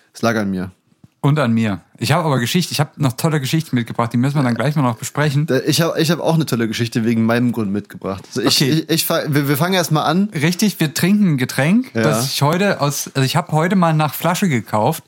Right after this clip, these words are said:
Speaker 1: <laughs>
Speaker 2: ähm, weil ich fand, das irgendwie, das ist irgendwie, das sind mehrere Statesma-,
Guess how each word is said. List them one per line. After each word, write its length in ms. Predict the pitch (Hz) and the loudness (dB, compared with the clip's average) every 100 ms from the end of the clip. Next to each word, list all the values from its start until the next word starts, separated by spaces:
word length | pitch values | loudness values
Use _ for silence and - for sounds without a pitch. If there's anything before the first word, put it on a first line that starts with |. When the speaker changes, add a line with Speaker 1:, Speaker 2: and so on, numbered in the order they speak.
| - 180 - - | -6 -4 -6 -8
Speaker 1:
<laughs> 400 | - - - - | -8 -8 -8 -2
Speaker 2:
ähm, 360 | 139 143 143 139 | 0 2 2 0
weil 180 | 139 143 | 0 0
ich 120 | - | -2
fand, 320 | 143 180 208 | 0 2 2
das 200 | 170 - | 0 0
irgendwie, 420 | 151 180 165 156 | 0 2 2 0
das 160 | 143 131 | 0 -2
ist 140 | 151 | -2
irgendwie, 340 | 123 160 156 139 | 0 2 2 0
das 140 | 131 | 2
sind 100 | 151 | 2
mehrere 360 | 143 156 170 165 | 2 2 0 -2
Statesma-, 600 | - 143 160 - 135 | -2 -2 -2 -2 -2